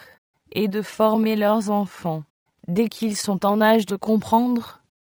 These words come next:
afin qu'ils puissent connaître et aimer le Christ. Par des efforts persévérants,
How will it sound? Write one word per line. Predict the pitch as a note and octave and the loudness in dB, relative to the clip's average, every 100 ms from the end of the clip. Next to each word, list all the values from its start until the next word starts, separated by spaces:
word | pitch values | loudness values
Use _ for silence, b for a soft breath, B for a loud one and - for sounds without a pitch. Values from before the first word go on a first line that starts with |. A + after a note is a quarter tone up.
| _ - | _ -4
afin | G#3 - B3+ B3 | -4 -2 -4 -4
qu'ils | - A3+ G3+ | -4 -4 -4
puissent | _ - G#3+ - | _ -6 -4 -4
connaître | - G#3+ G#3+ A#3 - - | 0 2 4 0 -4 -4
et | G#3 | -2
aimer | G3 G3 A3+ | 0 4 4
le | A#3+ | 2
Christ. | A#3 - A3+ - - _ - _ _ _ _ _ _ _ | -2 -2 -6 -6 -16 _ -20 _ _ _ _ _ _ _
Par | - G3 G#3 | -2 -2 0
des | G3+ G3 | -2 0
efforts | G#3 - G3+ F#3 | -4 0 0 0
persévérants, | - G#3 G3 - G#3+ G3 F#3+ F#3 G#3 | -2 -6 -6 -6 -4 -2 0 2 2